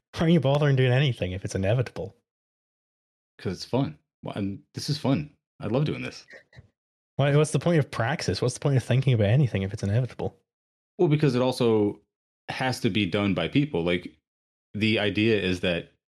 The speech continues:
Speaker 2: people, given enough time, it's almost like the, the monkeys given enough typewriters thing, they will resolve the contradictions of class society by
Speaker 1: Uh.
Speaker 2: taking the means of the state and then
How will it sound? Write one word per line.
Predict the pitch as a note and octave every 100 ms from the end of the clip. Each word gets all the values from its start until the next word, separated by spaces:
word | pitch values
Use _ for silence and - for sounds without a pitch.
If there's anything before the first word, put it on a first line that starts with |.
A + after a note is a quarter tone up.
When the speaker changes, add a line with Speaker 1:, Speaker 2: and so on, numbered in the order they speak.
| _ _ _ _ _ _
Speaker 2:
people, | - B2 F#2
given | F#2 F#2 F2+
enough | F2 E2+ -
time, | G2+ F#2 D#2+ F2 -
it's | - G2
almost | F2+ F2+
like | E2+
the, | F2+ E2+ D#2+
the | F#2+
monkeys | F2 F#2+ F#2+ F2
given | E2+ F2
enough | E2+ D#2+
typewriters | - G2+ F2 D2+ D2+
thing, | D#2 D2+ D#2 - _ -
they | D#2+ G#2 G2
will | G2 F#2+ F#2 F#2 F#2+ _ _ _ _
resolve | G2 F#2 F#2 F#2+ G2 F2
the | F2 D#2+ D#2 D#2 -
contradictions | - F#2 F#2+ E2+ E2+ F2+ D#2
of | - D2+
class | - E2+ -
society | E2 - F2+ E2+ D#2+ D2+
by | E2 E2 D#2 D#2
Speaker 1:
Uh. | G#2 G2+ - - _ _ _ -
Speaker 2:
taking | A2+ G2+ F2+
the | E2+
means | F2 E2+
of | E2+
the | E2+
state | - F#2 F2
and | F2 E2+
then | E2 D#2+ D#2